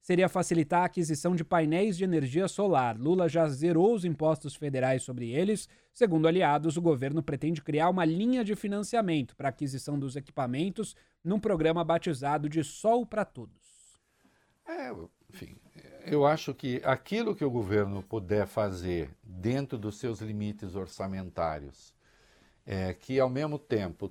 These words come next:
Speaker 2: torne mais barata a vida das pessoas e também movimente a economia, porque é o caso aqui,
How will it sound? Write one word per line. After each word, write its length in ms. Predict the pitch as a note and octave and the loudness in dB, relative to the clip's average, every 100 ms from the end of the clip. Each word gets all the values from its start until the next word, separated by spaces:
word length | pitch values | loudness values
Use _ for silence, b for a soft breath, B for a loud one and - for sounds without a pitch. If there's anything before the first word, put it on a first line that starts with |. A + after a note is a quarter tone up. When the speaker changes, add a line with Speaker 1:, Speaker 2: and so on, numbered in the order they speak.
| _ | _
Speaker 2:
torne 340 | C3+ B2+ A#2 A2 | 4 4 4 -2
mais 380 | B2 D3+ A2+ | -2 -2 -4
barata 640 | G#2+ C3+ C3+ A#2 A2+ - G#2 | 2 4 6 6 4 0 -6
a 40 | |
vida 280 | F#2 A2+ G#2 | -4 -6 -4
das 180 | G#2+ - | -4 -6
pessoas 500 | A2+ G#2 - F#2 F#2+ | -8 -8 -4 -4 -4
e 60 | |
também 400 | B2 C3 A2 G2 | -4 -4 -2 -4
movimente 640 | F#2+ F2+ E2 E2+ F2 F2 F2 | -4 -6 -8 -8 -8 -8 -10
a 20 | |
economia, 540 | - F2+ E2 A#2 C#3+ | -10 -10 -8 -4 -4
porque 260 | F#2 - - | -6 -12 -8
é 60 | D#2+ | -8
o 60 | |
caso 400 | - - E2 D#2 | -6 -6 -6 -8
aqui, 360 | D#2 - D3+ | -12 -6 -6